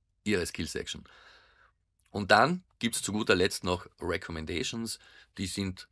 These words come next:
sozusagen das Pendant zu Business-Empfehlungsschreiben. Das sind, ähm, kurze Empfehlungen, die Ihnen Ihre Kontakte ausstellen können. Darunter gibt's dann noch ein paar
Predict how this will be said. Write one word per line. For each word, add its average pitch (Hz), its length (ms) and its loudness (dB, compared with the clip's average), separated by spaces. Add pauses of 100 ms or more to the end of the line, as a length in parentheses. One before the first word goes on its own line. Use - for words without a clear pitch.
sozusagen - 540 -4
das - 160 -6
Pendant 90 540 -2
zu - 100 -8
Business-Empfehlungsschreiben. 85 1120 -2 (320)
Das 80 180 -4
sind, 90 320 -2 (140)
ähm, 80 220 -4 (260)
kurze - 520 0
Empfehlungen, 90 640 0 (260)
die - 140 -12 (100)
Ihnen 92 400 -4 (380)
Ihre 113 300 4
Kontakte 85 600 -2 (380)
ausstellen 92 440 6
können. 71 360 -8 (920)
Darunter 113 420 4
gibt's 101 200 0
dann 87 160 0
noch 98 160 4
ein 90 160 2
paar 85 260 4